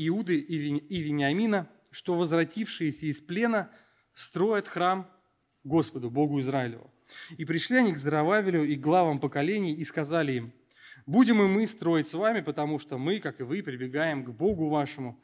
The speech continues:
и ему приносим жертвы от дней Асардана, царя сирийского, который перевёл нас сюда».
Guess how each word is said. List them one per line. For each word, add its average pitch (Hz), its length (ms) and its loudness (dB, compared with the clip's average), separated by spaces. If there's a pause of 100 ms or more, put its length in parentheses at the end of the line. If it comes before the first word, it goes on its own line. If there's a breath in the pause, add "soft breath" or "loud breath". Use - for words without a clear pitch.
(240 soft breath)
и 180 80 -8
ему 214 240 4
приносим 151 440 0
жертвы 160 460 -2
от 131 180 -6
дней 180 360 -4
Асардана, 139 640 -2
царя 147 300 -2
сирийского, 139 580 -8
который 143 340 -2
перевёл 139 420 -4
нас 127 200 -6
сюда». 131 360 -8